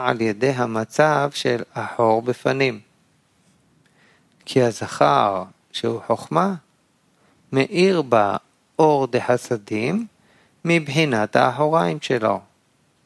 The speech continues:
לתוך כלים דפנים של הבינה, שהם סובלים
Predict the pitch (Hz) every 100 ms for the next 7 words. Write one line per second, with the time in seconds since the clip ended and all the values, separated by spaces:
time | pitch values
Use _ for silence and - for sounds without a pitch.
0 | _ _ _ _ - 117 - 127 143 147
1 | - - _ _ _ - - 143 120 113
2 | 110 113 120 - 131 143 151 127 - 113
3 | 107 107 113 127 135 - _ _ _ _
4 | _ _ _ _ _ _ _ _ - -
5 | 101 135 127 107 - 107 110 175 175